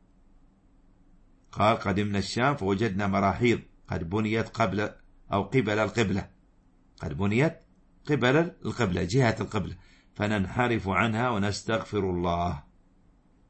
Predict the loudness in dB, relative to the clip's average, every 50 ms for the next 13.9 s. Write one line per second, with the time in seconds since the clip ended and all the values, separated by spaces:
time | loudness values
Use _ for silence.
0 | _ _ _ _ _ _ _ _ _ _ _ _ _ -20 _ _ _ _ _ -8
1 | -4 -2 -2 -2 0 0 -2 0 4 4 4 4 4 2 0 0 0 2 2 4
2 | 6 6 6 4 2 0 -6 -14 -20 _ _ _ _ _ _ _ _ _ _ _
3 | _ _ _ _ _ _ _ _ _ _ _ -10 -8 -6 -4 -2 0 0 2 2
4 | 2 2 2 0 0 0 0 2 2 2 2 2 2 2 2 2 0 -4 -12 -18
5 | _ _ _ _ _ -20 -16 -14 -12 -10 -8 -4 0 2 4 4 4 2 0 -4
6 | -10 _ _ _ _ _ _ _ _ _ _ _ _ _ _ _ _ _ _ _
7 | _ _ _ _ _ -20 -20 -12 -2 0 0 2 2 2 2 2 4 4 4 4
8 | 2 2 0 0 0 2 2 4 4 6 4 4 4 2 2 0 -2 -6 -16 _
9 | -20 -20 -12 -10 -10 -8 -8 -4 -2 -2 -2 -2 -2 -2 -2 2 2 4 2 2
10 | 0 0 0 2 2 2 0 -4 -8 -12 -14 -18 _ _ _ _ _ _ _ _
11 | _ _ _ _ _ _ _ _ _ -20 _ _ _ -8 -6 -4 -2 -2 -4 -4
12 | -2 0 0 2 0 0 0 0 0 0 0 -2 -6 -10 -10 -10 -8 -6 -6 -6
13 | -8 -6 -4 -2 -2 -2 -2 -2 -4 -2 -2 -2 -2 -2 -2 -2 -2 -4